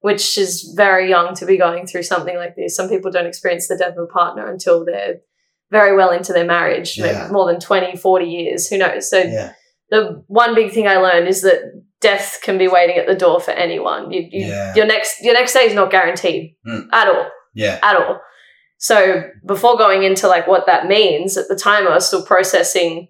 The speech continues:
Speaker 1: you know, I'd ha-, I've had both my grandparents pass away, but that was something that was expected.
Speaker 2: Yeah. Yeah. It's
Speaker 1: Um,
Speaker 2: gonna happen, I guess. Yeah.
Speaker 1: yeah, we, we knew they were both sick as well. So on
Speaker 2: Right.
Speaker 1: top of that, it was, it was something that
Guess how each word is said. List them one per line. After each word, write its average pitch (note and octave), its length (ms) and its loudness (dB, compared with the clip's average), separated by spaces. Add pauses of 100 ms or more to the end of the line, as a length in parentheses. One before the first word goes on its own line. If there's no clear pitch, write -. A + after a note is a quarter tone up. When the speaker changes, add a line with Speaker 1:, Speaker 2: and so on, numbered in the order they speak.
(120)
Speaker 1:
you A3 100 0
know, E3+ 60 2
I'd F3+ 120 2
ha-, G#3+ 220 2
I've G3 240 0 (100)
had A#3 220 0
both G3+ 240 0
my F#3 120 0
grandparents G3 640 -2
pass F#3 240 0
away, F#3 160 2
but F3 80 -2
that F3+ 140 0
was F#3 100 -6
something G3 300 -2
that F3 80 -4
was E3+ 100 -8
expected. F#3+ 800 -2
Speaker 2:
Yeah. - 180 0 (280)
Yeah. G#2+ 120 -8
It's - 0 -
Speaker 1:
Um, F#3 440 4
Speaker 2:
gonna - 100 -8
happen, F3 260 -14
I E3+ 100 -16
guess. - 300 -20
Yeah. A3+ 140 4
Speaker 1:
yeah, F#3 300 2
we, A3+ 200 2
we B3 120 4
knew B3 120 4
they A#3+ 80 6
were F#3+ 80 4
both F3+ 220 0
sick C4+ 260 0
as F#3 140 0
well. F#3+ 260 2
So F#3 200 2
on F3+ 100 2
Speaker 2:
Right. G3 40 0
Speaker 1:
top G#3+ 220 2
of A3 120 0
that, F#3 180 2
it - 80 0
was, - 520 -4
it G3+ 80 0
was F#3+ 160 0
something G#3+ 340 0
that G3 160 0